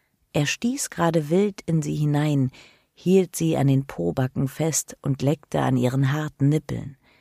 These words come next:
Ihre Brüste hüpften im Takt. Renate hatte die Augen geschlossen und den Mund geöffnet. Sie juchzte bei jedem Stoß, quietschte und hielt sich an seinen Schultern fest.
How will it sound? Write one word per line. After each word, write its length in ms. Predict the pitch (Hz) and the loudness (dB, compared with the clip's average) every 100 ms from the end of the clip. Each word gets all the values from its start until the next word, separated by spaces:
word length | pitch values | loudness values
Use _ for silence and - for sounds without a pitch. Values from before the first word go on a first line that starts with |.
| _ _ _ _ _ - | _ _ _ _ _ -2
Ihre 240 | 139 131 | 0 -2
Brüste 680 | 147 165 190 - - 165 143 - | 0 0 0 -2 -2 -2 -4 -6
hüpften 500 | 156 - - - 123 | -6 -6 -20 -4 -2
im 160 | 113 110 | 0 -2
Takt. 460 | 139 - - - _ _ _ _ _ _ _ - | -4 -8 -12 -20 _ _ _ _ _ _ _ -2
Renate 520 | 123 127 135 135 131 | 2 4 4 2 -2
hatte 160 | 131 123 | -2 0
die 180 | 139 | 0
Augen 300 | - 151 143 | 2 2 2
geschlossen 560 | 127 123 147 139 - 127 | -2 -2 -2 -4 -2 -2
und 160 | 117 127 | -2 0
den 120 | 139 | 0
Mund 380 | 147 151 - - | 0 -2 -6 -8
geöffnet. 600 | 117 156 - - - - - - _ _ _ _ | -4 -4 -4 -8 -8 -14 -20 -20 _ _ _ _
Sie 220 | 160 170 | 0 2
juchzte 600 | 175 214 - - - 123 | 2 -2 -4 -16 -6 -2
bei 120 | 117 | 2
jedem 360 | 123 127 120 123 | 2 2 0 -2
Stoß, 460 | - 123 131 131 - - - - | -2 -2 -2 -4 -10 -20 -20 -18
quietschte 680 | - 202 214 - - 202 196 | -6 -2 -2 -2 -4 -2 0
und 180 | 151 - | -2 -2
hielt 260 | 165 160 | -2 -2
sich 200 | - - | -4 -4
an 100 | 139 | 0
seinen 280 | 131 127 127 | 2 4 2
Schultern 440 | - 131 113 87 - | 2 0 0 -6 -8
fest. 400 | - 131 - | -10 -10 -12